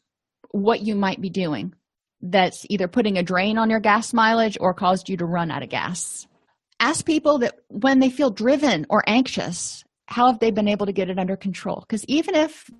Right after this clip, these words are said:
you're depressed, you're probably going to have periods of anxiety or drivenness, if that's a word. How do you get that under control? How do you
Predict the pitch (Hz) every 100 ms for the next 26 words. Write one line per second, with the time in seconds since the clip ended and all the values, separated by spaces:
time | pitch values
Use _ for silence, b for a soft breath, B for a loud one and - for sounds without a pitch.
0 | - 208 202 - 214 185 226 330 - -
1 | - _ _ _ - 233 220 _ - 247
2 | 285 262 240 226 214 190 - - 233 214
3 | 196 190 180 170 180 170 156 107 - B
4 | B B - 190 180 170 151 147 _ _
5 | - _ - 170 - 190 180 143 120 127
6 | - - - B B B _ _ _ -
7 | 175 185 - 170 165 156 156 151 131 -
8 | B B B B _ _ _ - - 254
9 | 262 254 247 214 208 196 196 190 - -
10 | - _ _ - 190 196 202 202 185